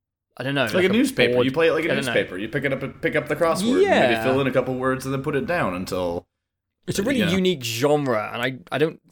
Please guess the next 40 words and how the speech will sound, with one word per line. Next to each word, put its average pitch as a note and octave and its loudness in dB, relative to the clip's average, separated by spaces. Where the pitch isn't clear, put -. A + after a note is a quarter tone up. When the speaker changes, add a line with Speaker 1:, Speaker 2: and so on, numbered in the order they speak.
Speaker 1:
can't D#3+ -2
think D#3+ 0
of D3 0
any C#3+ 0
other C3 0
genre B2+ 0
which B2 -2
I A#2+ 0
just, A2+ -4
like, A2 -2
pick B2 -4
up A#2 -2
for, A#2 -10
like, A2 -6
fifty - -4
minutes A2+ -4
and B2+ -2
then B2 2
just B2 -4
be B2+ -2
like, B2 -2
"Ah, F#3 -2
I D3+ 0
can't A2+ -6
find G#2 -2
anything," G#2+ -6
and A2 -8
then A2 -4
go A#2 0
back G#2+ -4
about A2+ -4
my A2 -4
day A2 -4
and G#2+ -8
come A#2+ -4
back, A2 -2
like, G#2+ -6
two B2 -8
days A2 -4
later. A#2 -4